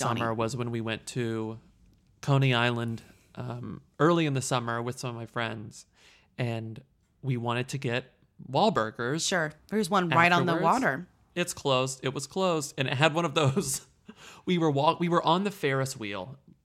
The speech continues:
Speaker 1: thinking about, like, the Wonder Wheel, thinking, like, "Oh,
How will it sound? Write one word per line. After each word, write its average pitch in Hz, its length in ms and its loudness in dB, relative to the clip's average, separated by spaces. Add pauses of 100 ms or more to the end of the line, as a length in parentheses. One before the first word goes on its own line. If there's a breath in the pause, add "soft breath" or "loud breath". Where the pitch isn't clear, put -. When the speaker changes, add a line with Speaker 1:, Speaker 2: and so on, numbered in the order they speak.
(360)
Speaker 1:
thinking 135 280 -4
about, 113 300 -2
like, 110 260 -8
the 131 80 -2
Wonder 120 280 -4
Wheel, - 320 -12
thinking, - 300 -14
like, - 300 -10
"Oh, 139 320 -2